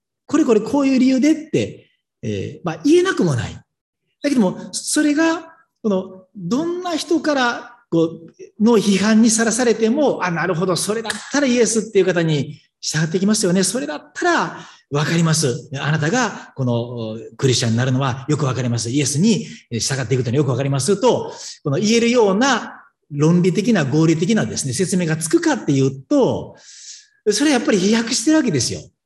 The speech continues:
ね。で、それはでも、私たち人間の側から見たらそうなんですね。それどこまで行ってもそれは飛躍しています。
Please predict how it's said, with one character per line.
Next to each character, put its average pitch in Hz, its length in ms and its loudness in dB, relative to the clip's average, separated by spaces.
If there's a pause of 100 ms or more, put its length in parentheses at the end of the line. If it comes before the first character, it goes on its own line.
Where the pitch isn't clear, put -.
(220)
ね。 165 280 -2 (920)
で、 226 440 0
そ 294 120 0
れ 302 80 4
は 294 100 4
で 277 100 2
も、 175 400 0
私 349 320 0
た 339 100 0
ち 294 140 0
人 302 360 4
間 339 300 0
の 320 140 0
側 330 240 0
か 339 140 0
ら 311 100 2
見 320 120 -2
た 330 140 -2
ら 285 140 0
そ 175 260 0
う - 20 -2
な - 100 -6
ん - 100 -14 (520)
で 110 60 -16
す 104 140 -10
ね。 147 200 -8 (840)
そ 233 100 0
れ - 20 -2
ど 254 80 2
こ 302 80 0
ま 320 80 2
で 311 80 4
行 311 80 2
っ - 20 -12
て 320 80 0
も 294 80 2
そ 214 120 0
れ 160 80 2
は 113 40 -4
飛 127 60 0
躍 131 180 -2
し - 40 -4
て 135 80 -4
い 110 40 0
ま 87 140 -8
す。 - 240 -20